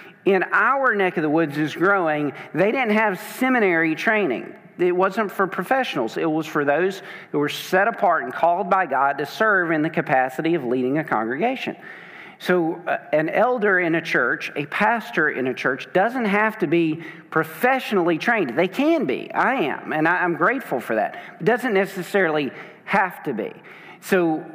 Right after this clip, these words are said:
there's a, a level of responsibility on you as a congregation member for thinking through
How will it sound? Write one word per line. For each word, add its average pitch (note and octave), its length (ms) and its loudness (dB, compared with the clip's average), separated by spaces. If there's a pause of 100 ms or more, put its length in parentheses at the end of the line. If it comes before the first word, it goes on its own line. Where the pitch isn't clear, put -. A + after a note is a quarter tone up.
there's C4 420 0
a, F#3 240 2 (140)
a F#3 100 2
level B3 540 2
of D3+ 120 -4
responsibility F3 1000 0
on C#3+ 280 0
you A3 280 2
as D#3 100 0
a D#3 60 0
congregation D#3+ 880 0
member D#2 420 -4 (540)
for E3+ 380 2
thinking A3+ 680 0
through D#3+ 580 0